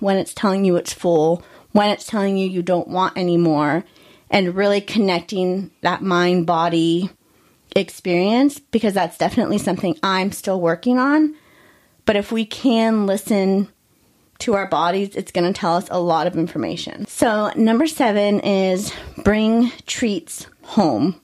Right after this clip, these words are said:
or going off of that is not finishing food and having leftovers or saving it for the next day.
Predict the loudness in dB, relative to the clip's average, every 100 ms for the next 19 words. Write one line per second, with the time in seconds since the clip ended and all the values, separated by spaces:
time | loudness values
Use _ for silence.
0 | _ 0 2 2 2 2 0 0 0 -2
1 | -4 -2 0 0 -2 -2 0 2 2 2
2 | 0 -2 -2 -2 -4 -6 -4 -4 -2 -2
3 | -2 0 2 2 0 0 2 2 0 0
4 | 0 0 2 2 0 -2 -2 -2 -4 -8
5 | -6 -6 -6 -12